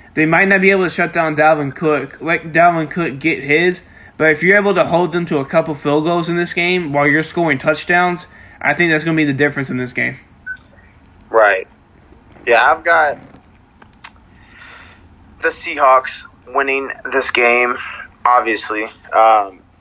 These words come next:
Speaker 2: they're a better football team.
Speaker 1: Mm-hmm.
Speaker 2: Uh, Russell Wilson's my M V P guy right now. Like, he's, he, to me, he's playing like the M V P of the N F L. Um, and if it's not him, it's, it's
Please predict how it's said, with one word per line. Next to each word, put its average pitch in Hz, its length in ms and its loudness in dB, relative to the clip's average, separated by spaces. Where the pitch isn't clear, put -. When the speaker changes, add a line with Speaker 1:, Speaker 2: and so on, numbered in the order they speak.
Speaker 2:
they're 151 100 0
a - 20 -8
better 196 140 4
football 185 240 0
team. 110 260 -14
Speaker 1:
Mm-hmm. 202 180 -10
Speaker 2:
Uh, 110 120 -4
Russell 143 300 -2
Wilson's 147 520 -6
my 131 240 2
M 135 80 0
V 135 100 -2
P 147 220 -6
guy 143 180 6
right 139 240 4
now. 143 240 -2
Like, 120 160 -4
he's, 120 340 -20
he, 104 240 -8
to - 160 -16
me, 120 260 -10
he's 117 200 -8
playing 117 300 2
like 113 160 0
the 113 100 -4
M 117 80 -2
V 113 80 -16
P 117 200 -6
of 110 40 2
the 113 120 -2
N 110 80 -6
F 107 140 -8
L. 120 300 6
Um, 104 220 2
and 107 80 -4
if 107 80 -8
it's - 140 -4
not 123 200 4
him, 127 360 0
it's, - 240 -6
it's - 260 -4